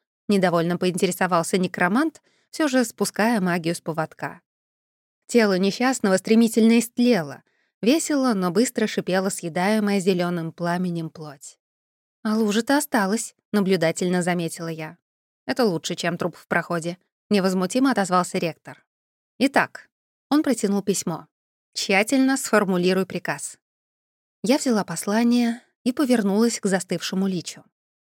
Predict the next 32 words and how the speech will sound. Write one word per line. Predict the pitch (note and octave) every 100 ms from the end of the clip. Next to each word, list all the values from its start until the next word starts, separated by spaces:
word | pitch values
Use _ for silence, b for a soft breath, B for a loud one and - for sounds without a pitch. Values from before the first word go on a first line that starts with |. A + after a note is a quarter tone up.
| _ _ _ _ -
«Отправляйся | - - A3 G#3+ C#4 D#4+
на | C#4+ B3
поиски | G#3+ A#3+ - B3+
лорда | G#3 G#3 G#3+ A3+
Генри | F#3+ G3 G#3+ A3
Вайроса. | F#3+ F#3 D#3+ - D3 E3+ _ _
Передашь | - A3+ F#3+ G#3 -
ему | B3 B3
это. | G3 - - - _ _ _ _ -
Не | A#3
потеряй | D4 - D4+ G#3
письмо | G3+ G#3 A3 A3
и | A#3+
не | C4+
подожги | A#3+ B3 G#3 E3+
случайно. | - F3+ - F3+ F3 F3 F#3+ _ _ _ -
Не | G#3+ A#3+
нападай | A#3 A3+ G#3+ A3
на | C4
людей. | B3+ G3 F#3+ F3+ F#3 _ _
Люди — | G3+ G3+ G#3
друзья. | A3+ B3 F#3+ D#3+ D#3 E3+ _ _ _ _ _ _ _ _ -
Вручишь | A3+ A#3+ E4+ -
письмо | C4 - G#3
канцлеру | F3+ G3 F3+ G#3 B3 C4+
в | G#3+
руки | F#3 F3 F#3+ F#3 -
и | A#3+
возвращайся | A3+ G#3 G3 - A#3+ - C#4
обратно | A#3 F#3+ F#3 G3+
ко | A3 A3+
мне. | G3 D3+